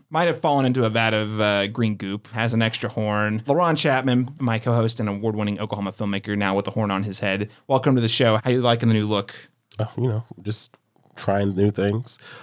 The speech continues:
Speaker 2: Are you a sausage pizza person, or are you a classic pep person?
Speaker 1: Classic pep, uh, but I, I don't,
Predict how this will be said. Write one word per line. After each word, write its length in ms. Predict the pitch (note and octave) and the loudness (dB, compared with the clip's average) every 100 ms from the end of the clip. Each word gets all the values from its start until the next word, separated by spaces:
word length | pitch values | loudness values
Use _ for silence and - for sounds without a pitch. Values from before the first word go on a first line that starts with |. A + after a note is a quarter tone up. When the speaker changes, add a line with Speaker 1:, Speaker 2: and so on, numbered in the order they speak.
| - - | -8 0
Speaker 2:
Are 80 | F#2+ | 2
you 260 | G#2 A2 | 4 4
a 140 | G2+ F2+ | 4 2
sausage 600 | - G2+ A2+ - - - | -2 -2 -2 -6 -12 -8
pizza 260 | B2+ - | -6 -6
person, 400 | - A#2+ - G2+ | -4 -4 -4 -4
or 60 | F#2+ | -4
are 40 | |
you 260 | F#2 F#2 F2+ | -2 -2 -2
a 320 | E2 E2 D2 - - - | -2 -2 -4 -6 -18 -6
classic 420 | - D#2 - - | -4 -2 -4 -8
pep 260 | - - - | -4 -4 -4
person? 480 | - D#2 - G#2+ - - | -10 -10 -10 -12 -14 -14
Speaker 1:
Classic 380 | - C#3 C3 - | -2 0 0 -2
pep, 220 | - A#2+ - - - | 0 0 -2 -14 -2
uh, 140 | G#2+ | 0
but 240 | A2 G#2+ - | 2 0 0
I, 200 | F#2 - - | -4 -4 -2
I 120 | A#2 | 0
don't, 200 | A#2 A2+ | 2 0